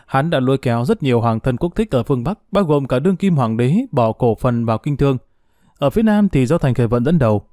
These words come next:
trước tiên liên hợp các phú thương hà môn các nơi, sau đó dùng bọn họ móc nối, thu hút thêm nhiều thân sĩ nổi tiếng và chúng quan lại vào. Bây giờ con đường kinh thương theo chế độ cổ phần lợi ích cùng hưởng, cùng làm kinh thương cuối cùng đã nở hoa kết trái rồi.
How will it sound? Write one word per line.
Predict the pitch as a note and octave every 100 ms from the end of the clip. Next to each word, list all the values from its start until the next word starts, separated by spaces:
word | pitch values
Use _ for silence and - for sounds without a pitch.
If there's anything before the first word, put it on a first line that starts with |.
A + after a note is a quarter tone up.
| -
trước | G#3 -
tiên | E3+ D3
liên | C#3+
hợp | B2+ A2+ -
các | F#3+
phú | D3 E3+
thương | E3+ D#3
hà | B2
môn | A2 B2+
các | B2+ D3+
nơi, | B2+ B2+ - _ _ _
sau | -
đó | F3 A3
dùng | F3+ C#3
bọn | C#3
họ | B2+
móc | B2+ F#3+
nối, | C3 C3+ G#3+ C4+
thu | - C#3+
hút | F#3 -
thêm | D3+ C#3
nhiều | A#2+ A2+
thân | C#3+ C#3
sĩ | D#3 F#3
nổi | D3
tiếng | A2+ C3 G#3
và | E3 A2+
chúng | A2+ D3+ G3+
quan | F3+
lại | C3 A2+
vào. | A2 G#2 - - _ _ _ _ _ _ _ _ _ _
Bây | E3+
giờ | E3 D3 D3 D#3+
con | F#3+
đường | C#3+
kinh | F#3+ F3+
thương | F#3 F#3 F3+
theo | D#3+ D#3+
chế | D#3+ F3
độ | F3 A#2
cổ | - A2+
phần | - B2 A#2+
lợi | B2+
ích | F#3+ -
cùng | B2+ A#2
hưởng, | A#2 G#2 G#2+
cùng | - C#3+
làm | C3 A#2+
kinh | A#2 D#3+
thương | D#3 D#3 D3+
cuối | - A3
cùng | F3+ B2+
đã | F3
nở | D3+ G#2+
hoa | A#2+ C3
kết | - E3+
trái | - B2
rồi. | C#3+